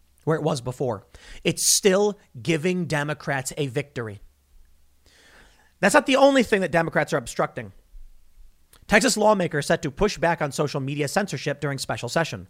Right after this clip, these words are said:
<clears throat> This is from K X X V. After a failed attempt to send a social media censorship bill to the governor's desk, Texas G O P lawmakers get another shot this month during the special session.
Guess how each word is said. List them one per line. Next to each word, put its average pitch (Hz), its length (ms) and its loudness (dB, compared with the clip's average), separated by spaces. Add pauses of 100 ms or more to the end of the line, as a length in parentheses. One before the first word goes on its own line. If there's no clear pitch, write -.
(120)
<clears throat> - 140 -20
This 180 480 -2
is 156 60 -8
from 151 220 -2
K 190 260 0
X - 260 -6
X - 160 -8
V. 127 280 -8 (1400)
After 190 220 8
a 185 40 6
failed 233 260 2
attempt 214 220 0
to 190 40 -6
send 185 240 2
a 175 80 0
social 175 300 -2
media 160 260 -4
censorship 151 500 -4
bill 143 200 -2
to 143 80 -8
the 131 60 -6
governor's 127 340 -2
desk, 143 320 -4 (480)
Texas 185 280 4
G 196 100 4
O 190 60 6
P 190 160 -2
lawmakers 170 520 0
get 165 140 -4
another 156 440 -2
shot - 260 -2
this 165 140 -10
month 131 240 -8
during 139 140 -4
the 131 80 -6
special 135 320 -6
session. 131 400 -4